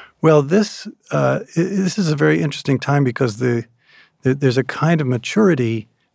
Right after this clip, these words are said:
in some of the subfields of A I, uh, that, that turned a corner about ten years ago. Y-, you know, in two thousand ten, uh, it was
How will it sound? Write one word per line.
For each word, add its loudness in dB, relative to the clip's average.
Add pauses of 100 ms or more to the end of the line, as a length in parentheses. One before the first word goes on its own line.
in 2
some -2
of -2
the -2
subfields -2
of -2
A 0
I, 0 (640)
uh, 0
that, -2
that -2
turned 2
a 0
corner 2
about -2
ten -2
years -2
ago. -2 (640)
Y-, -4
you 0
know, 2
in -2 (260)
two -2
thousand 2
ten, 0 (640)
uh, 0
it 0
was -2